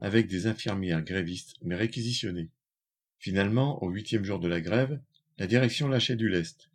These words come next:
et si toutes les revendications n'ont pas été satisfaites,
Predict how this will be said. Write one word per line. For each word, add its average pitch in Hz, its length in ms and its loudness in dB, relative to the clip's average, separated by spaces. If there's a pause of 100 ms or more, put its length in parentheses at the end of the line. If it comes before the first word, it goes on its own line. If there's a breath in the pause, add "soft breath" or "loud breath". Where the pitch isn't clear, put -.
et 104 100 0
si - 260 -6
toutes - 240 -6
les 107 80 -2
revendications 107 800 -2
n'ont 90 140 -2
pas 85 200 -4
été 82 220 -4
satisfaites, - 720 -6